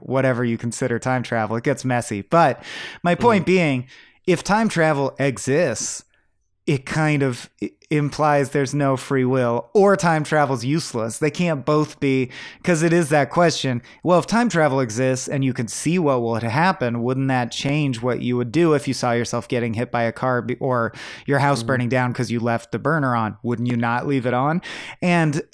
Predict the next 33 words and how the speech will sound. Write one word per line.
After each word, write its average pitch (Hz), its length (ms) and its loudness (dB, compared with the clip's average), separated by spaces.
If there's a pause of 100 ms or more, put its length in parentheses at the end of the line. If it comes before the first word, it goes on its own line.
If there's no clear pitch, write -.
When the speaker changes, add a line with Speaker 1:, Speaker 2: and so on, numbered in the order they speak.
Speaker 1:
dramatically, 151 880 2
I 156 120 2
think 185 260 0
as 147 180 4
a 127 60 -4
testament 175 560 0
to 131 80 -4
the 127 80 -2
fact 131 300 -2
that 135 80 0
we 127 120 2
don't 143 280 0
actually 139 560 0
know 139 200 0
what 139 220 0
the 135 180 0
<laughs> 143 80 2
answer 156 300 -2
to - 200 -4
that 135 220 0
conundrum 139 480 0
is, 190 220 0 (240)
or 151 140 4
even 151 240 2
if 135 100 -4
it 123 80 0
has 127 420 0
objective 123 540 -2
meaning, 135 400 -2 (580)
uh, 151 460 6
they, 196 220 4
they 190 320 4
land 180 600 2